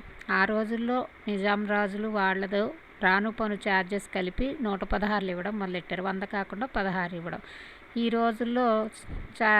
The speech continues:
నిజాం రాజులు ఉంటే రాను పోను ఛార్జెస్‌కి, మ్, ఎంత అవుతుందో చూసుకుని ఇంకా డబ్బులు ఎక్కువే ఇస్తారు. కానీ అదే రివాజుగా మనం పాటించడం వలన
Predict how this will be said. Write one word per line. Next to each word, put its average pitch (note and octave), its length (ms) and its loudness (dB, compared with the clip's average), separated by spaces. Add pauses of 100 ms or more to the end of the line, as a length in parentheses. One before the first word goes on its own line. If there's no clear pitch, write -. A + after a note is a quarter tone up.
(480)
నిజాం A3 380 2
రాజులు A3 300 2
ఉంటే G#3 280 -2
రాను G#3+ 340 2
పోను A3+ 240 0
ఛార్జెస్‌కి, G#3 720 0 (720)
మ్, G3 420 -4
ఎంత G3+ 260 2
అవుతుందో G#3 420 2
చూసుకుని G3+ 520 -4 (460)
ఇంకా G#3+ 220 4
డబ్బులు G3+ 320 0
ఎక్కువే G3 420 0
ఇస్తారు. F3 440 -4 (520)
కానీ A3+ 200 4
అదే G#3+ 280 4
రివాజుగా G#3+ 560 2 (500)
మనం G3+ 420 0
పాటించడం G3 600 -2
వలన G3+ 220 -2